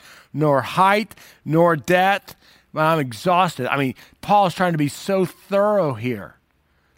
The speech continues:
Listen to what he's saying. Nothing will,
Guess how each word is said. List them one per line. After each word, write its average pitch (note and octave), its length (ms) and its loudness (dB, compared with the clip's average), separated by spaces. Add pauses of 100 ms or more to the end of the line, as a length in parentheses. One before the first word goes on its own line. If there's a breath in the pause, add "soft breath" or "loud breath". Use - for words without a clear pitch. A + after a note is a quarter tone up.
Listen F3 400 -2
to C#3 80 0
what D3 100 2
he's C#3+ 100 0
saying. D#3+ 520 -2 (440 soft breath)
Nothing F3 640 0
will, C3+ 200 -4